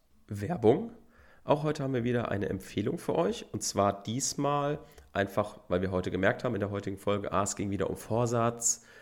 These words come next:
was ist denn nochmal Dolus Directus, was ist Dolus Eventualis? Da haben wir jetzt nochmal ein Buch, was ich auch zur Vorbereitung für die allgemeinen Teilfolgen aus dem letzten Jahr insbesondere, ähm, auch immer benutzt habe.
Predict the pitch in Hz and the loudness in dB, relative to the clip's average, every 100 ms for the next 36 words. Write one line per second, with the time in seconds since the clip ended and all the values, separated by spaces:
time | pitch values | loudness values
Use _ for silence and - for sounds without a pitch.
0 | - - - 92 92 101 90 95 95 90 | -20 -14 -6 -4 -2 -4 -2 -2 0 0
1 | 92 95 95 98 95 104 - 101 98 95 | 0 -2 -2 0 0 -2 0 2 2 0
2 | - 92 92 104 95 - 92 90 - 87 | -4 -6 -4 -2 -2 -2 -2 -2 0 2
3 | 123 180 - - - - - _ - 107 | 2 0 -2 -12 -20 -20 -20 _ 4 4
4 | 131 131 123 123 113 113 104 104 - - | 4 0 0 0 -4 -2 -2 -2 -4 -4
5 | - 92 95 139 156 104 98 - - - | 0 0 0 -4 -2 -2 -2 -4 -6 -6
6 | - 80 104 98 104 104 98 98 - 95 | -6 -2 0 2 0 0 -4 -4 0 2
7 | 95 95 95 123 139 143 143 139 - _ | 2 0 2 2 0 -2 -4 -10 -20 _
8 | - - 104 117 123 - 113 131 143 156 | -14 0 4 4 2 0 2 4 2 0
9 | 156 - - 95 - 92 95 87 92 - | -6 -8 -6 -6 -4 -4 -4 -2 -2 -2
10 | 98 90 90 113 175 - - - - - | -2 2 2 2 -2 -8 -20 -20 -16 -12
11 | 117 - 113 117 117 117 117 117 101 104 | -8 -2 0 0 2 2 2 0 0 0
12 | 104 104 104 - - 98 104 98 107 - | -2 -4 -8 -14 -6 -2 0 0 0 -2
13 | - 196 | -4 -4